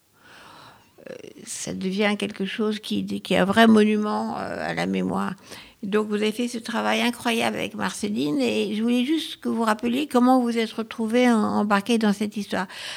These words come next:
Alors, moi, j'avais vu avant des œuvres de Marceline, <clears throat> Ma vie Balagan, ou La petite prairie au, au, euh, boulot, qui sont très bien, mais c'est, c'est effectivement, euh, Marceline qui, qui gueule comme elle aimait bien gueuler et qui parle, on entend parler.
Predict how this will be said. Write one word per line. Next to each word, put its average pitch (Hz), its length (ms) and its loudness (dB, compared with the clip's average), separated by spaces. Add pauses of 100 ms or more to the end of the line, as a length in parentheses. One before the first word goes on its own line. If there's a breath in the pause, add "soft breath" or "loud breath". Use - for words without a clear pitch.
(120 loud breath)
Alors, 196 120 4
moi, 269 160 8
j'avais 202 300 6
vu 208 220 4
avant 190 320 6
des 185 220 0
œuvres 185 260 -2
de 185 120 -4
Marceline, 196 560 -2 (460 loud breath)
<clears throat> 247 320 12
Ma 208 140 8
vie 208 160 0
Balagan, 208 760 6 (400)
ou 202 140 -6
La 196 160 -2
petite 202 340 -10
prairie 208 280 -6
au, 202 280 -2 (280)
au, 202 400 -2
euh, 208 300 -4 (680)
boulot, 226 320 -2 (400 loud breath)
qui 196 140 -2
sont 202 200 0
très 208 220 -2
bien, 269 300 2
mais 208 160 -2
c'est, - 280 -10
c'est 214 200 -6
effectivement, 254 640 -2
euh, - 580 -4 (100)
Marceline 247 600 0
qui, - 400 -8
qui 220 140 -6
gueule 220 320 2
comme 185 180 -2
elle 185 140 0
aimait 190 280 2
bien 202 260 2
gueuler 202 500 4
et 202 80 -8
qui - 160 -12
parle, - 380 2
on 180 120 -4
entend 196 300 -8
parler. 240 340 -6